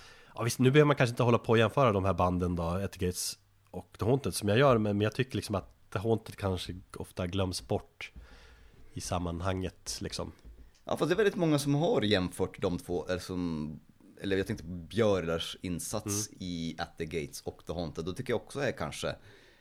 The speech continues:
Speaker 2: orättvist att göra, men det är ju ett annat band, de kanske gör lite andra grejer, så ma-,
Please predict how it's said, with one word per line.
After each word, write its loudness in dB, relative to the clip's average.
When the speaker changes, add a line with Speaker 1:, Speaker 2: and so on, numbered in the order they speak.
Speaker 2:
orättvist -4
att -6
göra, -2
men -2
det 4
är 4
ju 0
ett -4
annat -2
band, 2
de -4
kanske -8
gör 2
lite -4
andra -2
grejer, -6
så -4
ma-, -6